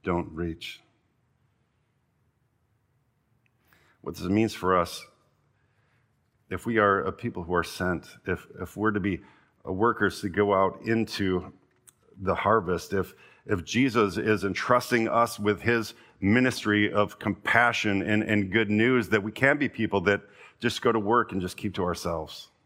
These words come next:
We can't be people that get home and we just pull into the garage and then we lock all our doors and shut, shut the garage door and then we don't go out. We, we have to be people who are present with our neighbors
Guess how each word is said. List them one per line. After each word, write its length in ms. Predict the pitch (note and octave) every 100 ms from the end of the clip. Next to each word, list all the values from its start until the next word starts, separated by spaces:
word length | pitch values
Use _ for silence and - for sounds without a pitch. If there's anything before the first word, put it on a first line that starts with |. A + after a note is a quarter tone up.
| _ _ _ _ _ _ _ _ _ _ _ -
We 100 | G#2
can't 240 | C3+ A#2+
be 100 | A#2
people 280 | A#2+ A2+ A2
that 80 | G2+
get 180 | A2+
home 360 | F#2 A#2+ A#2 G#2 - - -
and 160 | G2+
we 80 | G#2
just 260 | G2+ A2 -
pull 180 | B2+ B2
into 120 | A#2+
the 100 | G#2
garage 500 | A2 G#2 G#2 G#2+ F#2+
and 80 | G2
then 100 | G2
we 80 |
lock 320 | F2+ G#2 A2 G#2+
all 100 | G2+
our 80 |
doors 500 | F#2+ G2 G2 G2 F#2
and 140 | F2+ E2+
shut, 260 | - G2+ - -
shut 260 | - A#2 G2+
the 60 | F#2
garage 400 | G2+ G2 F#2 -
door 340 | G2+ F#2+ F#2
and 140 | F#2 F#2+
then 80 |
we 100 | F#2
don't 200 | F2+ F#2+
go 200 | F#2 F#2
out. 200 | F2+ F2
We, 160 | G2+ A#2+ - -
we 80 | A#2+
have 120 | C3+
to 80 | B2+
be 100 | A2
people 200 | - G#2
who 40 |
are 60 | E2+
present 480 | - C#3 C#3 G#2 F2+
with 120 | F2+
our 100 | F2+
neighbors 520 | F2 D#2+ - -